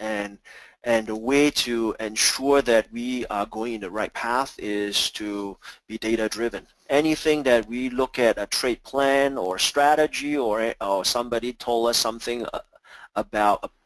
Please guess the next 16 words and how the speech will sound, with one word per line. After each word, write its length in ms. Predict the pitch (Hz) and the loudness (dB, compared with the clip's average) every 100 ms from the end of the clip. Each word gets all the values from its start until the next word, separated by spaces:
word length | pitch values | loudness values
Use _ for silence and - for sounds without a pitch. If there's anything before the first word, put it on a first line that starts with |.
| _ - | _ -6
a, 300 | 101 98 98 | -4 -4 -8
a 40 | 98 | -6
market 440 | 117 110 120 - | -2 -2 -2 -6
pattern, 460 | - 98 101 110 110 | -4 -4 -2 -6 -6
for 140 | 107 | -6
example, 580 | - - 107 120 143 147 - - - - | -2 -2 -2 -2 -4 -4 -10 -16 -16 -6
um, 320 | 98 104 101 - | -2 -2 -6 -8
I 320 | 110 107 107 - - | -4 -4 -4 -10 -6
now 360 | 123 131 135 | 2 2 2
insist 540 | 117 113 - 131 127 - | -2 -2 -2 0 0 0
that 180 | 104 - | -2 -4
I 100 | - | -10
look 240 | 107 120 - | -8 -8 -8
at 80 | - | -10
the 80 | |
data. 400 | 95 87 98 - | -12 -8 -6 -6